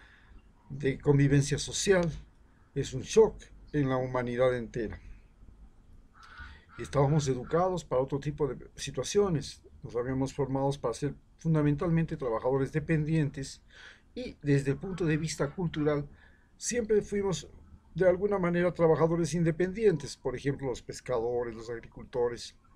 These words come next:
aunque durante la colonia fueron siempre trabajadores dependientes.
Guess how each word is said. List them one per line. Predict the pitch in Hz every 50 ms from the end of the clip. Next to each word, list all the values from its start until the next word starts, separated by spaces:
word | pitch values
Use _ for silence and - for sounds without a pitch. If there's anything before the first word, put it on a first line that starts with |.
| - - _ _ _ - - - - - - _ - - - - - - - - _ _ _ -
aunque | 107 120 113 - 127 131 -
durante | - 120 120 123 110 - 131
la | 117 110
colonia | - - 143 139 160 175 175 165 151 127 - 87 - - - - - _ _ _ - - - - - _
fueron | - - 135 127 127 123
siempre | - 131 139 139 139 151 139
trabajadores | - 120 113 104 110 127 131 127 123 110
dependientes. | 147 147 151 170 151 147 139 147 147 143 143 135 123 - - -